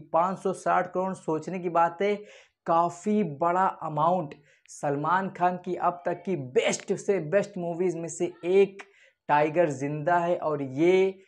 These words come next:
जिंदा थी, जिंदा है और जिंदा रहेगी। इतनी शानदार, मेरी पर्सनल फेवरेट मूवी में से एक, जिसको आप डेफिनेटली देखो। अगर इसको नहीं देखा तो आपने काफ़ी ज़बरदस्त एक मूवी मिस कर दोगे।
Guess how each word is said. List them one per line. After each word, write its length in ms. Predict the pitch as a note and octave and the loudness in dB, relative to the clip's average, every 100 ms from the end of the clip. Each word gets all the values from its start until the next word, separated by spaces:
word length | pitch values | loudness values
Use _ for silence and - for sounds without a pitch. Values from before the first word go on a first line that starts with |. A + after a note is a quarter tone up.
| _ - | _ -14
जिंदा 500 | B2 D3 D#3 D3+ E3 D#3 | -6 -4 -2 2 2 0
थी, 240 | - F#3+ E3+ | -6 -4 -2
जिंदा 340 | D3 D3 E3 | -2 -2 0
है 100 | E3 | 2
और 100 | D#3 | 2
जिंदा 380 | C3+ C#3+ D3 D3+ | 0 -4 0 0
रहेगी। 560 | C#3+ C#3+ D#3+ D#3 E3 D#3 | 0 -2 -2 0 0 0
इतनी 320 | D3 D3+ E3 | -2 -6 -8
शानदार, 720 | C#3+ - C#3 D3+ D3 D#3+ E3+ | -8 -6 -4 -4 -2 2 2
मेरी 280 | D#3 D3+ E3+ | 0 -2 -2
पर्सनल 480 | F3+ E3+ E3 D#3 F3+ | -2 0 0 -2 -8
फेवरेट 460 | E3+ D3+ D3 D3+ D#3 | -6 -4 -4 -2 -4
मूवी 280 | D3+ D3+ E3 | -6 -6 -8
में 140 | D#3+ | -8
से 160 | D3+ D#3+ | -8 -8
एक, 380 | - F#3+ F#3 C#3+ | -6 -2 -2 -4
जिसको 340 | D3+ - - | -8 -6 0
आप 320 | A3 F#3 E3+ D#3 | 4 4 2 4
डेफिनेटली 640 | G3 F#3+ A3+ A3+ F#3 G#3 | 4 4 0 -2 -2 -6
देखो। 720 | E3 D3 F3+ F3+ G#3+ A3+ G#3+ - - _ - | -6 2 2 4 4 4 2 -10 -20 _ -2
अगर 160 | D3 D3 | 0 2
इसको 380 | E3+ E3+ F#3 | -2 -2 -4
नहीं 180 | F3 E3+ | -4 -4
देखा 300 | D#3 D#3+ E3 | -6 -2 -2
तो 140 | D#3+ D#3 | 0 0
आपने 360 | D3 D3 D3+ D3+ | 0 -2 -6 -10
काफ़ी 720 | D3 F#3+ F3 F3+ - G3+ F#3 | -4 0 2 0 -2 -6 -6
ज़बरदस्त 720 | C3+ D#3+ D#3 F3 D#3+ F3 E3+ - | -4 -4 -2 -4 -2 -4 -4 -10
एक 140 | E3+ | -8
मूवी 300 | D3+ D3 D3 | -6 -6 -6
मिस 260 | D#3 D3+ D3 | -6 -8 -10
कर 180 | - C3+ | -10 -10
दोगे। 260 | C3+ C3 | -10 -10